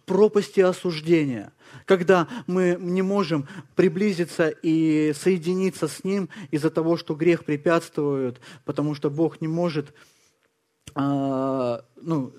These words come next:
с, э, ну, с нечестием каким-то, с, э, греховной сущностью, э, соединиться, потому что Бог, Он святой, Он чистый, абсолютно. Вот.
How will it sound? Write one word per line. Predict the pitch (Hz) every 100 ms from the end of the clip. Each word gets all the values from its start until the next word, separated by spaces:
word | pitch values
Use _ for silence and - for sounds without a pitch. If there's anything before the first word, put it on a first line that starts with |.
| 135
с, | 139 - -
э, | 147 135 135 131 131 127 127 127 127 143
ну, | 147 120
с | - - - - - 123 127
нечестием | 135 139 - 170 147 - 131
каким-то, | 127 127 139 127 131 120 - - - _
с, | - - - -
э, | 127 123 123 123 123
греховной | 135 143 165 160 139
сущностью, | 139 156 143 135 - - 113 - - - - - - _
э, | 123 123 120 120 120 120
соединиться, | - 147 139 147 151 143 -
потому | - 143 147
что | 143
Бог, | 135 160 156
Он | 147
святой, | 143 147 147 160
Он | 143 131
чистый, | - 151 135 127 98 _ - - - _
абсолютно. | - - 139 143 139 139 107 - - - -
Вот. | 135 120